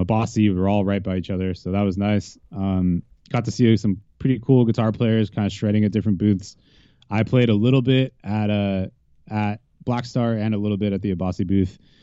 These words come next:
Um, but yeah, I always enjoy going to nam. I think it's, you know, the best place to kinda see a lot of friends that I wouldn't get to see normally, 'cause people fly in for that. So I see people I've met on tour or just whatever,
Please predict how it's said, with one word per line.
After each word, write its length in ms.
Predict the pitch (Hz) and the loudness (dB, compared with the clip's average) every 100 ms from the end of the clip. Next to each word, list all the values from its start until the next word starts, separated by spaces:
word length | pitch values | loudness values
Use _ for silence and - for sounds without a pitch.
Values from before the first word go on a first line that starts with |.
| _ _ _ _ - | _ _ _ _ -8
Um, 440 | 101 101 95 90 85 _ | 0 2 4 2 -2 _
but 100 | - | 0
yeah, 220 | 101 113 87 | 2 2 -2
I 120 | 98 | -2
always 200 | 131 123 | 0 2
enjoy 240 | 98 92 95 | 0 -2 -2
going 160 | 92 | -2
to 60 | 90 | -2
nam. 200 | 92 92 | 0 0
I 80 | 92 | 0
think 140 | 123 117 | 0 0
it's, 240 | 104 - _ - | -2 -8 _ -6
you 100 | 107 | -2
know, 100 | 101 | 0
the 80 | |
best 300 | 95 117 113 | 0 0 -2
place 260 | - 117 113 | -2 -2 0
to 80 | 113 | -2
kinda 220 | 120 107 | -2 -4
see 180 | - 113 | -4 -4
a 80 | 110 | -2
lot 160 | 107 | -2
of 140 | 104 95 | -2 -4
friends 380 | - 110 107 95 | -4 0 0 0
that 360 | 98 98 98 - _ _ _ - | 0 0 -2 -6 _ _ _ -2
I 80 | |
wouldn't 260 | 104 110 107 | 2 4 4
get 100 | 104 | 0
to 80 | 95 | -6
see 260 | - 107 101 | -4 -2 0
normally, 480 | 98 107 120 131 123 - | 0 2 4 4 2 -4
'cause 160 | 107 | -4
people 240 | 87 107 98 | -2 -2 -2
fly 280 | - 101 | -2 0
in 120 | 104 101 | 2 0
for 140 | 107 | 0
that. 260 | 104 110 110 | -2 -2 -4
So 140 | 98 | -6
I 80 | 92 | -6
see 160 | - | -6
people 300 | 98 98 95 | -6 -6 -4
I've 100 | 92 | -2
met 140 | 90 90 | -2 -2
on 120 | 87 | -4
tour 380 | - 101 98 95 | -4 -2 0 2
or 120 | 87 | 0
just 300 | 87 87 - | 0 -2 -4
whatever, 500 | - 92 92 92 90 | -2 2 4 4 2